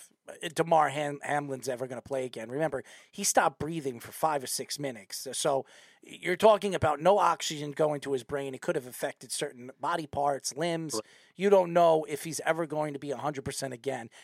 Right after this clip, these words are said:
Speaker 1: He is twenty-four, so, uh, he could recuperate a lot faster than maybe some of these older players, but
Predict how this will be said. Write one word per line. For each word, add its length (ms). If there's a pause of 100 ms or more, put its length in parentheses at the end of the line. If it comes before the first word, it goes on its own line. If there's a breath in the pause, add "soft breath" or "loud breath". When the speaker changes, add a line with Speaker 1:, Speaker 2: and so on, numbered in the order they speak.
Speaker 1:
He 140
is 140
twenty-four, 580
so, 340 (360 soft breath)
uh, 440
he 380
could 300
recuperate 720
a 80
lot 200
faster 400
than 160
maybe 260
some 220
of 60
these 160
older 300
players, 400
but 200